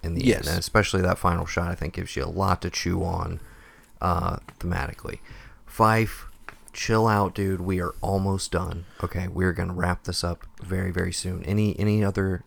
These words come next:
Speaker 1: notes you wanted to get to, any moments in the episode that we missed, or just notes on the season as a whole? I guess we should go ahead and maybe go ahead and have the season one versus season three debate. And then I wanna hear,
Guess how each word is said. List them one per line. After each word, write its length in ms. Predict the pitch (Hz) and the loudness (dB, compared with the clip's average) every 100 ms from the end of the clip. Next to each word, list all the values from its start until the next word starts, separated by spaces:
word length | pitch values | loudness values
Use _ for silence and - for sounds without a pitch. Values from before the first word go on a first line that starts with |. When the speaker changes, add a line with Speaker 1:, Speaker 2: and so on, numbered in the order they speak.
| - | 0
Speaker 1:
notes 340 | 95 95 - | 2 2 0
you 60 | 92 | 0
wanted 220 | 92 85 | 2 0
to 60 | |
get 200 | 85 90 - | 0 -2 0
to, 180 | 92 78 | -2 0
any 140 | 90 | 0
moments 360 | 90 87 85 85 | 2 0 -2 -2
in 40 | |
the 60 | 87 | -2
episode 320 | - - 85 | -2 -4 -2
that 100 | 85 | -2
we 120 | 92 | -2
missed, 340 | 92 90 - - | 0 0 -2 0
or 160 | 120 117 | 4 6
just 200 | 107 98 | 4 2
notes 260 | 98 87 | 0 0
on 100 | 98 | -2
the 80 | 92 | -2
season 380 | 87 92 87 82 | -2 -2 -2 -2
as 180 | 85 80 | -2 -4
a 60 | |
whole? 300 | - 85 67 - - - - | 0 0 0 -6 -16 -18 -8
I 80 | 101 | -4
guess 460 | 85 123 120 - - - - - | 4 4 4 0 -10 -18 -20 -8
we 80 | 101 | -6
should 200 | - 90 | -4 0
go 200 | 101 98 | 2 2
ahead 420 | 95 95 95 90 - - - - | 2 0 -2 -4 -12 -20 -20 -8
and 440 | 101 92 90 90 - | -4 -2 -2 -2 -4
maybe 300 | 90 92 92 | -2 0 2
go 100 | 87 | 2
ahead 160 | 95 87 | 0 2
and 60 | |
have 200 | 92 90 | 0 0
the 60 | 87 | -2
season 400 | - 90 87 85 | -2 -2 -2 -2
one 140 | 87 | -2
versus 280 | 82 85 82 | -2 -4 -4
season 300 | - 85 87 | -6 -6 -8
three 160 | 85 71 | -8 -8
debate. 320 | - 73 - - - - | -6 -6 -8 -12 -20 -14
And 200 | 90 87 | -6 -2
then 160 | 87 98 | 0 2
I 100 | 85 | 2
wanna 260 | 95 101 95 | 2 2 0
hear, 500 | 92 104 95 92 | 0 2 2 0